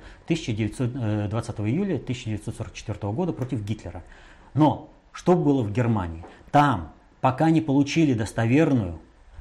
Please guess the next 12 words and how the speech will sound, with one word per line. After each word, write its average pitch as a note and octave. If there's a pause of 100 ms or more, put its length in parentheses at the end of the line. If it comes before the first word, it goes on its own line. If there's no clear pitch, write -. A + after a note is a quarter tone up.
(160)
а A#2
как B2
оказалось, G#2
недостоверную, G#2 (280)
э, F#2+
квитанцию G2+
о G#2
том, G2+ (180)
что -
Гитлер G#2+ (120)
умер, D3+ (500)
войска A#2+